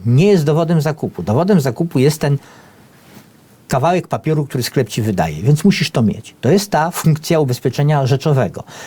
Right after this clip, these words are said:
ale jest jeszcze funkcja ubezpieczenia prawnego.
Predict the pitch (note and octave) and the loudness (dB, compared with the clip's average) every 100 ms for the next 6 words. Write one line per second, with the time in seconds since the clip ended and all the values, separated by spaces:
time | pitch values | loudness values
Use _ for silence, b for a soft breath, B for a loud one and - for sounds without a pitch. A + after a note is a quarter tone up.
0 | B A#2+ B2 C#3 - C3 D3 C3+ C#3 B2+ | B 2 2 0 -2 0 0 2 2 2
1 | B2 B2 - B2+ A#2+ - A2 A#2+ A3 F3 | 0 -2 0 0 0 0 0 4 4 2
2 | - | -4